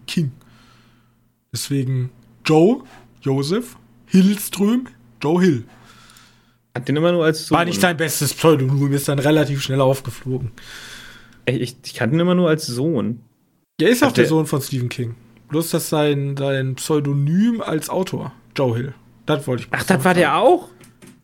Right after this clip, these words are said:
Speaker 2: Ach
Speaker 1: Ja.
Speaker 2: du Scheiße.
Speaker 1: Also,
Speaker 2: Okay, ja.
Speaker 1: ja, der
Speaker 2: Dann
Speaker 1: Sohn von Stephen King, Joe Hill, das ist er.
Speaker 2: Okay, der, cool.
Speaker 1: Ja.
Speaker 2: Ja, mich hat er gekriegt. Ich wusste halt immer nur, dass,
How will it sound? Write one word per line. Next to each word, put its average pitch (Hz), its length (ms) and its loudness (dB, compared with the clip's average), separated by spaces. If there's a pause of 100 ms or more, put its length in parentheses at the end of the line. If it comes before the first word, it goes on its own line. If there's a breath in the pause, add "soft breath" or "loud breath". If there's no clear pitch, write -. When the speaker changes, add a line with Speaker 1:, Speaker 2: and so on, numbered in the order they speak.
(400)
Speaker 2:
Ach - 100 -6
Speaker 1:
Ja. - 60 -6
Speaker 2:
du - 80 -12
Scheiße. - 380 -16 (800 soft breath)
Speaker 1:
Also, 160 160 -2
Speaker 2:
Okay, 165 320 -2
ja. 151 120 -10 (200)
Speaker 1:
ja, 226 160 -2
der 185 100 2
Speaker 2:
Dann - 20 2
Speaker 1:
Sohn 302 460 0
von 214 220 -4
Stephen 214 320 -4
King, 226 300 -6
Joe 190 280 2
Hill, 233 380 -2
das 196 180 -6
ist 165 140 -8
er. 120 100 -8 (4000 soft breath)
Speaker 2:
Okay, 117 300 2
der, 107 260 -2
cool. 107 240 -6 (480)
Speaker 1:
Ja. 185 80 4
Speaker 2:
Ja, 139 60 4
mich 156 140 2
hat 180 120 2
er 160 80 2
gekriegt. 165 480 -4 (320)
Ich 135 120 -6
wusste 160 200 -2
halt 165 80 2
immer 160 140 -2
nur, 160 100 -2
dass, 156 320 -2